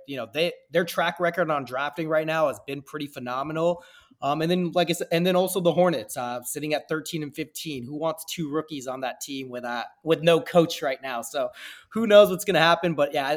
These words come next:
let's, let's hope for a, a, a fantastic draft day with lots of trades.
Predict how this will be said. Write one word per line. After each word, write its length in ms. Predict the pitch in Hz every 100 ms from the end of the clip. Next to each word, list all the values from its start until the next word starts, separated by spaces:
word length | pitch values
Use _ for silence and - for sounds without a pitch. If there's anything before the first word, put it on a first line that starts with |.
| -
let's, 240 | 165 -
let's 220 | 175 180 -
hope 280 | 190 190
for 160 | - 165
a, 300 | 151 143 143
a, 360 | 147 143 139 143
a 120 | 151
fantastic 640 | 143 143 131 147 139 - 123
draft 340 | 131 135 -
day 160 | 156 151
with 140 | 135
lots 320 | 110 117 110
of 40 | -
trades. 420 | 120 98 92 -